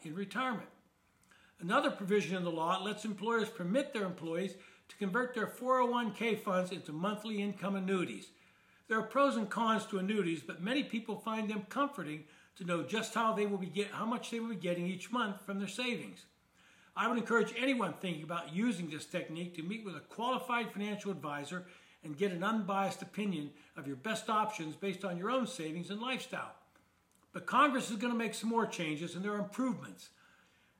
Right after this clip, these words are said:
The House of Representatives recently passed legislation known as Secure two point oh, with big bipartisan support. Read that, bipartisan,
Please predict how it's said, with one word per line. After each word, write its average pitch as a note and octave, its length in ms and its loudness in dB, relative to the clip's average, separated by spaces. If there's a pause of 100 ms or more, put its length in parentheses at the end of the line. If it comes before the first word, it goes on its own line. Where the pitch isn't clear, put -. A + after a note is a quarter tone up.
(100)
The - 60 -2
House B3 260 4
of A3+ 60 -2
Representatives F#3+ 520 -2
recently A3 440 -4
passed F#3 440 0
legislation G3 640 -2
known F#3+ 180 0
as F3 140 -6
Secure B3 460 -2
two A3+ 180 -4
point A3+ 320 -4
oh, C#4 280 -2 (440)
with - 300 -6
big B3+ 280 0
bipartisan G3+ 720 4
support. - 600 2 (1600)
Read C#4 220 2
that, G3+ 540 0
bipartisan, A3+ 800 6